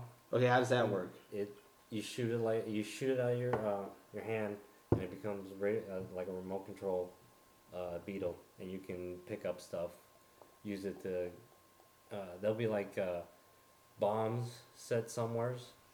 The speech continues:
Speaker 2: where you can't reach it, but using the beetle, you can pick it up and grab it and use it as,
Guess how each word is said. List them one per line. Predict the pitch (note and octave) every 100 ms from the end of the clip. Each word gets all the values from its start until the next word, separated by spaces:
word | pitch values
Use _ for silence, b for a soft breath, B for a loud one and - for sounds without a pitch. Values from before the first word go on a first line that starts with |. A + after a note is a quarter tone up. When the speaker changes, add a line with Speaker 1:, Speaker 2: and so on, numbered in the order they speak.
| - - - - -
Speaker 2:
where | G#2
you | F#2+ A#2+
can't | A#2+ A#2 G2+
reach | A#2+ C3 F#2
it, | F2
but | F2+ - - -
using | G#2+ G#2 G2
the |
beetle, | A2 A2 G2+
you | F#2
can | F#2 F#2 F2+
pick | G#2+ G#2+
it | F#2+
up | F#2+ F#2
and | F2+ F2
grab | F#2+ F#2 F#2
it | F2 F2+
and | F2 F2
use | F#2+ F#2
it |
as, | E2+ E2+